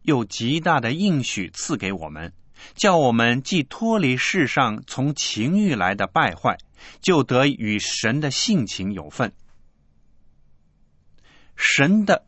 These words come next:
主要目标，他所给我们的最大的好处，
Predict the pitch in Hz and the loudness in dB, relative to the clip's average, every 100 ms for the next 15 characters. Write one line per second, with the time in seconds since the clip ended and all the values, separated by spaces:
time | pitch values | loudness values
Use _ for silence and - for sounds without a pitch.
0 | - 117 92 117 151 160 107 151 165 - | -6 -4 0 0 0 0 0 2 0 -2
1 | _ _ _ - - - - 208 - 135 | _ _ _ -20 -20 -6 -2 -2 2 0
2 | 107 131 160 113 98 117 117 233 196 156 | 2 2 2 2 0 -2 -2 0 2 2
3 | 143 113 - 80 78 80 190 | 0 -4 -8 -10 -10 -4 -4